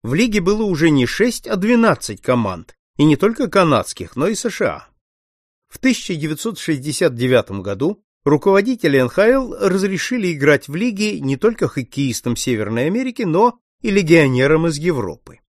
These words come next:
Что касается Уэйна Грецки, то в тысяча девятьсот семьдесят восьмом году ему исполнилось семнадцать лет. В том же году он участвовал в молодежном чемпионате мира.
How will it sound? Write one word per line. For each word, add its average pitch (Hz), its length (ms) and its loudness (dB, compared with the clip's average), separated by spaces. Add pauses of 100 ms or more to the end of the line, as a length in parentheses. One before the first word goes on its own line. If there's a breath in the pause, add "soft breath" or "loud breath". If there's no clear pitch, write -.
(760)
Что - 200 0
касается 156 640 2
Уэйна 131 400 4
Грецки, 160 600 -6 (340)
то 175 240 4
в - 120 -8
тысяча 185 360 -6
девятьсот 135 440 -4
семьдесят 120 560 -4
восьмом 110 400 -6
году 185 360 -6 (280)
ему 233 260 0
исполнилось 240 640 0
семнадцать 147 680 -4
лет. 80 380 -14 (840)
В - 60 -20
том 240 220 4
же 202 100 -2
году 180 320 4
он 220 140 2
участвовал 196 560 0
в 175 80 -6
молодежном 165 640 0
чемпионате 143 640 -4
мира. 98 400 -8